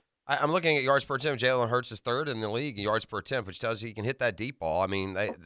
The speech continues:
they don't have a bunch of guys like, you know, running. They ain't got Debo running a crossing route and then getting forty for him after. I mean, I know they've got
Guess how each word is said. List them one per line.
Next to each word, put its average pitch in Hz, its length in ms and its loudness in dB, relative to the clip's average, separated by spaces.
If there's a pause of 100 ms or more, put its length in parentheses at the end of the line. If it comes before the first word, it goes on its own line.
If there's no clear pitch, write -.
they 120 80 0
don't 131 140 0
have 120 100 2
a 107 40 -4
bunch 110 220 2
of 98 60 -10
guys 107 460 4
like, 95 220 2 (360)
you 104 80 -6
know, 90 160 0
running. 101 300 2 (680)
They 120 140 0
ain't 131 120 2
got 117 120 2
Debo 95 420 2
running 101 240 4
a 85 60 -4
crossing 120 380 -2
route 92 200 2
and 101 80 -14
then 104 80 -8
getting 101 220 -6
forty 110 320 -4
for 90 200 -4
him 82 80 -2
after. 98 280 0
I 95 80 2
mean, 95 180 -4
I 95 80 0
know 101 140 -4
they've 95 120 -8
got 85 200 -6